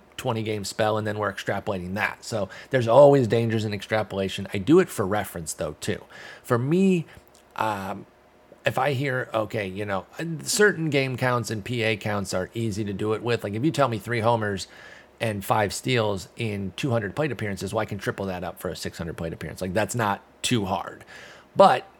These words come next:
if you're like, "Oh, he's played thirty-seven games with, you know, a, a hundred and sixty-two plate appearances, and he has this many homers and this many steals," I, unless it's an outsized number, unless you're telling me there's eight homers and twelve steals in those thirty-seven games,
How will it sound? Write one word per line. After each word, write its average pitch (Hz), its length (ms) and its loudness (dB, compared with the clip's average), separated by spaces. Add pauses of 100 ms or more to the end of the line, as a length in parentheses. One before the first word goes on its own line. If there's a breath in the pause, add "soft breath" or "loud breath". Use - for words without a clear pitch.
if 131 140 -2
you're 131 160 4
like, 110 280 0
"Oh, 143 240 4
he's 120 220 0
played 120 400 0 (260 loud breath)
thirty-seven 156 600 0
games 117 460 0
with, 104 280 -2
you 110 100 -6
know, 98 220 -2
a, 95 260 -2
a 107 180 0
hundred 123 320 -2
and 104 300 -8
sixty-two 123 400 -6
plate 135 160 0
appearances, 104 340 -6
and 101 100 -4
he 101 100 -4
has 95 300 -2 (200 loud breath)
this 135 160 0
many 127 140 0
homers 120 280 -2
and 113 80 -6
this 110 160 -4
many 110 160 -6
steals," 127 420 2 (1040 loud breath)
I, - 340 2 (120)
unless 180 340 6
it's 147 120 0
an 127 140 2 (100)
outsized 139 580 0
number, 147 260 0
unless 113 280 0
you're 110 60 -4
telling 104 260 -4
me 104 60 -6
there's 90 260 -4 (260)
eight 117 200 -6
homers 113 440 0
and 98 160 -6
twelve 110 320 0
steals 113 380 -2
in 135 100 -6
those 135 180 -2
thirty-seven 139 560 -4
games, 139 320 -4